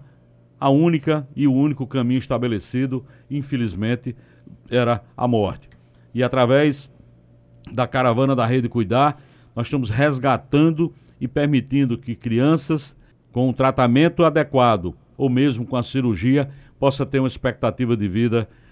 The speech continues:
prolongada, e é isso que nós buscamos. Então a Rede Cuidar vai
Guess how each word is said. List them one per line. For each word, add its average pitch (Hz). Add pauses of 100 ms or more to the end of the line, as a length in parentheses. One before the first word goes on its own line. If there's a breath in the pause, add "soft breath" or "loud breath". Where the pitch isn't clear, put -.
(260 soft breath)
prolongada, 117 (340 soft breath)
e 123
é 120
isso 113
que 117
nós 117
buscamos. 85
Então 127
a 123
Rede 131
Cuidar 131 (240 loud breath)
vai 131